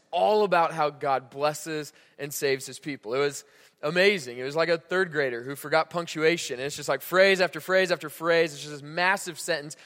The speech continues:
about how good God is. Now, in verse thirteen, uh, Paul actually says that all of that, all of what we just read that was this beautiful news of salvation, was not new to the Ephesian church. In verse thirteen, he says,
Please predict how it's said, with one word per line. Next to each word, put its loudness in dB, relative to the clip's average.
about -2
how 2
good -4
God 0
is. -8
Now, 4
in 0
verse 2
thirteen, -2
uh, 2
Paul 4
actually -2
says 2
that 4
all 8
of 2
that, 8
all 6
of 4
what 4
we -4
just -6
read 4
that 0
was -4
this -4
beautiful -2
news -2
of -4
salvation, -2
was 2
not 2
new -2
to -6
the -6
Ephesian -10
church. 0
In -8
verse 2
thirteen, -2
he -6
says, 2